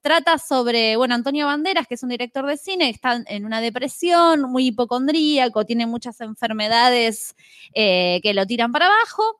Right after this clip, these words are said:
y de repente, en medio, eh, de esa situación, empieza a establecer un vínculo con un actor con el cual hace como treinta años que no se habla, que había sido protagonis-,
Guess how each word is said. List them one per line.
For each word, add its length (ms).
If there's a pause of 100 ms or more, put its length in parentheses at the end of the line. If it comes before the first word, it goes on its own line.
(180)
y 140
de 140
repente, 800 (160)
en 260
medio, 1160
eh, 440
de 80
esa 220
situación, 840 (680)
empieza 340
a 40
establecer 500
un 100
vínculo 420
con 140
un 80
actor 420
con 160
el 100
cual 180
hace 280
como 220
treinta 300
años 160
que 80
no 100
se 160
habla, 240
que 100
había 120
sido 180
protagonis-, 600